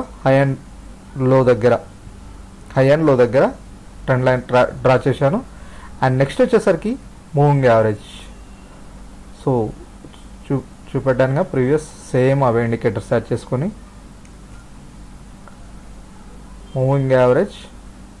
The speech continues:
five తీసుకోండి, Type వచ్చేసరికి exponential పెట్టుకోండి.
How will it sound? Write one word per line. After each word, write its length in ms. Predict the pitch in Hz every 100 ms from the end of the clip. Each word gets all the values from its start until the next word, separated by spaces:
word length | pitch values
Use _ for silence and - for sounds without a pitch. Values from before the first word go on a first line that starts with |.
| - - - - - - - - - -
five 180 | 131 131
తీసుకోండి, 480 | 135 - - 135 170 240 - - - - - - - - - - - - - - - - - - -
Type 200 | 135 139
వచ్చేసరికి 500 | 147 151 143 139 - 180 135
exponential 560 | - 143 135 127 135 120
పెట్టుకోండి. 420 | 135 - 139 156